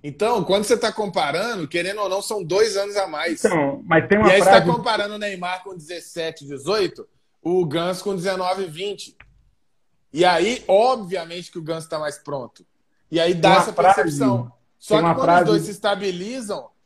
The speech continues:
Speaker 1: você vê que não dá nem jogo. O mesmo aconteceu com o Vinícius Júnior e Paquetá. Quando o Vinícius Júnior tinha dezesseis, o Paquetá tinha dezenove.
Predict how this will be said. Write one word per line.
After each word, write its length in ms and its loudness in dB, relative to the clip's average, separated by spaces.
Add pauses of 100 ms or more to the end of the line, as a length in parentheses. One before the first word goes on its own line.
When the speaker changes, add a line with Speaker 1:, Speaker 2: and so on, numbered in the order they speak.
(100)
Speaker 1:
você 180 -6
vê 120 -4
que 100 -12
não 140 -10
dá 160 0
nem 160 -8
jogo. 440 -4 (300)
O 100 -6
mesmo 360 0
aconteceu 440 -2
com 80 -10
o 20 -12
Vinícius 280 -10
Júnior 200 -8
e 40 -14
Paquetá. 600 0 (280)
Quando 240 2
o 80 4
Vinícius 280 0
Júnior 220 -2
tinha 220 -4
dezesseis, 840 0
o 60 -4
Paquetá 500 0
tinha 180 -8
dezenove. 680 -4